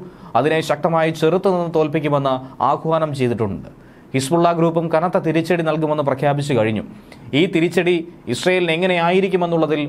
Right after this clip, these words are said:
മുൻകൂട്ടി കാണുകയാണ് ഇപ്പോൾ രഹസ്യാന്വേഷണ ഏജൻസികളടക്കം. ഇസ്രയേൽ പീരങ്കികളുടെ സ്ഥാനത്ത് ഇതിനോടകം തന്നെ റോക്കറ്റ് ആക്രമണമാണ് തുടങ്ങിയിരിക്കുന്നത്.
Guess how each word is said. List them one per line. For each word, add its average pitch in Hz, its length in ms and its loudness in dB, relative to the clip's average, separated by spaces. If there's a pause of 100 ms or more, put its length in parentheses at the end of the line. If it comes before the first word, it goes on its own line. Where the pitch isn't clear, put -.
(120)
മുൻകൂട്ടി 180 480 2
കാണുകയാണ് 143 560 0
ഇപ്പോൾ 127 200 0 (120)
രഹസ്യാന്വേഷണ 139 640 -2
ഏജൻസികളടക്കം. 107 680 0 (360)
ഇസ്രയേൽ 147 380 0
പീരങ്കികളുടെ 156 680 0
സ്ഥാനത്ത് 151 400 0 (420)
ഇതിനോടകം 175 480 2
തന്നെ 156 140 2
റോക്കറ്റ് 160 460 2
ആക്രമണമാണ് 156 600 0
തുടങ്ങിയിരിക്കുന്നത്. 107 640 -2